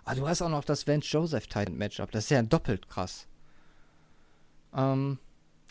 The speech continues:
ja, ich nehme Delaney Walker und hoffe, dass er irgendwie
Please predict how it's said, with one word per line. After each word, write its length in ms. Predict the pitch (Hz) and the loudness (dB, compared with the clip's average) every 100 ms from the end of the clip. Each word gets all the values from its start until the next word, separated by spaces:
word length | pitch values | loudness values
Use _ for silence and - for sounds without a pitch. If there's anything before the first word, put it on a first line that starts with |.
| - - - | -20 -4 8
ja, 180 | 160 | 10
ich 100 | 196 | 10
nehme 140 | 208 226 | 8 6
Delaney 340 | 190 202 202 | 6 6 6
Walker 300 | 151 196 214 | 6 6 6
und 140 | 156 139 | 4 4
hoffe, 200 | 180 - | 2 2
dass 140 | 160 151 | -2 0
er 180 | 151 139 | 2 2
irgendwie 580 | 170 156 151 147 147 | 0 2 2 2 2